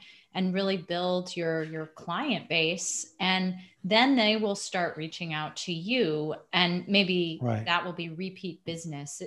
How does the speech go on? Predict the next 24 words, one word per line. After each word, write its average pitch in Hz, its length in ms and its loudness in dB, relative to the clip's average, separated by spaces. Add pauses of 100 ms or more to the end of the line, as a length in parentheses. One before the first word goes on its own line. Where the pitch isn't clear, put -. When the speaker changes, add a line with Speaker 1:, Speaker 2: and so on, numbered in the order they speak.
(120)
Speaker 1:
Is 196 160 -6
that 196 160 2
what 196 100 -4
you 202 100 -4
find? 185 480 -6 (300)
Speaker 2:
Yes, 196 260 10
that's 139 220 6
exactly 127 480 4
right. 110 260 2
So, 160 260 8 (280)
you 175 100 10
know, 160 100 12
we're 160 300 10
all 160 360 12
aware 120 680 8
of 120 320 6
the 117 100 2
death 123 600 2
of 110 420 0 (160)
private 117 420 2
practice 110 680 -6
these 101 420 -4
days. 98 440 -6
And, 104 220 -6